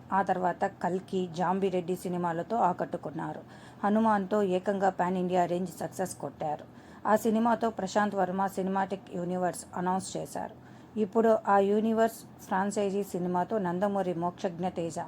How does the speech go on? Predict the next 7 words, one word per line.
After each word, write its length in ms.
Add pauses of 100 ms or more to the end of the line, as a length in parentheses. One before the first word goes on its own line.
(560)
కథానాయకుడిగా 680
పరిచయం 460
కానున్నారు. 760
ఇది 120
పాన్ 340
ఇండియా 380
సినిమా. 420